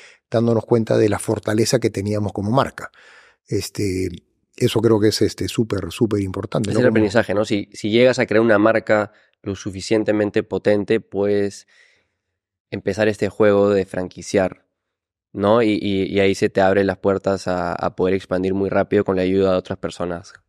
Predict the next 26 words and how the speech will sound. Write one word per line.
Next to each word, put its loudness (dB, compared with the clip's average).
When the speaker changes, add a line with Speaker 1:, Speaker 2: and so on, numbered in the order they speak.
Speaker 1:
Al, -2
al 2
final, 2
lo 0
que 0
es -2
importante -2
siempre -2
es -6
pensar -2
fuera 0
de 4
la 0
caja, 0
pero 0
no 2
en 0
crisis. -4
O -10
sea, -2
¿cómo 0
realmente 2
puedes -2
pensar, -6
¿no? -4
eh, -8